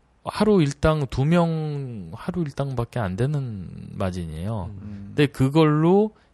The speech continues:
Speaker 1: 에이에스 뭐 삼 년, 오 년 해줘야 되고, 뭐 해줘야 되고, 그런 식으로 따져본다고 하면은 안 맞겠죠.
Speaker 3: 음.
Speaker 1: 그러니까 여기도 여기 나름대로 제가 볼 때는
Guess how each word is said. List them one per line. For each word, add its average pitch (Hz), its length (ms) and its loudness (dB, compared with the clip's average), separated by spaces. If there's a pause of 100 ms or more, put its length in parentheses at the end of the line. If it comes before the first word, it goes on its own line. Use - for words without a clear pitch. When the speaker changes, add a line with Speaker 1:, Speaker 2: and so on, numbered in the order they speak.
(140)
Speaker 1:
에이에스 160 680 6
뭐 117 160 6
삼 165 200 0
년, 160 220 2
오 113 120 4
년 117 200 2
해줘야 127 320 4
되고, 135 440 4 (300)
뭐 117 220 8
해줘야 127 240 2
되고, 127 440 0 (640)
그런 165 220 6
식으로 160 280 2
따져본다고 117 680 0
하면은 117 420 -2 (260)
안 101 140 0
맞겠죠. 95 560 -4 (320)
Speaker 3:
음. 87 240 -12
Speaker 1:
그러니까 120 200 6
여기도 139 280 2
여기 110 240 2
나름대로 98 460 -4
제가 101 200 -4
볼 101 140 -4
때는 92 300 -8